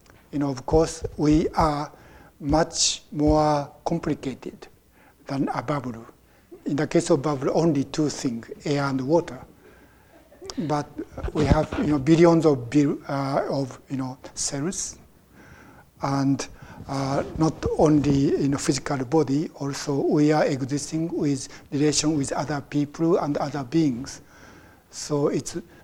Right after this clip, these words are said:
billions of more complicated than a bubble, but basically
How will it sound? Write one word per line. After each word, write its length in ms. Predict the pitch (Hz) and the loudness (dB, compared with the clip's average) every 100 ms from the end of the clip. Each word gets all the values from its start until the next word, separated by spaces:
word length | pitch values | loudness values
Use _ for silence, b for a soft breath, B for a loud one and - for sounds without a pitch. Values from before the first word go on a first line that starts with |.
| B | B
billions 440 | 151 160 160 160 | 4 6 6 6
of 180 | 151 139 | 2 0
more 440 | 147 147 156 151 175 | 2 4 4 2 -2
complicated 800 | - 156 147 135 - 127 131 120 - - - | -2 -2 -2 -6 -4 -6 -6 -12 -12 -20 -12
than 300 | 139 131 392 | -6 -4 -4
a 80 | 127 | -6
bubble, 420 | 113 147 123 131 - _ b b b _ _ | -6 -6 -6 -12 -14 _ b b b _ _
but 240 | 143 - 131 | -16 -10 2
basically 680 | 175 175 - - 143 139 | 2 2 -4 -4 -2 -2